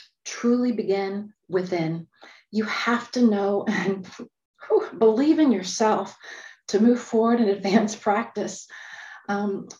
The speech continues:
you have to be able to help others. I think part of my own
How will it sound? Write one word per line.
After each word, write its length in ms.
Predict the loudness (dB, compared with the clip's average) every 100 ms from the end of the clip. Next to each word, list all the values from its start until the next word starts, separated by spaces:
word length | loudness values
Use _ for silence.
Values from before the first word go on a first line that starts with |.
| -2
you 140 | 0
have 240 | 0 -2
to 60 | -2
be 80 | 0
able 160 | 2
to 60 | 0
help 500 | -2 0 2 2 -2 -18 _ _ 0
others. 600 | 0 0 -4 -6 -10 -14 -18 -18 -18 -12 -4
I 60 |
think 380 | -2 0 -2 -4
part 200 | -2 0
of 180 | 0 0
my 200 | 0 0
own 500 | 0 2 4 2 0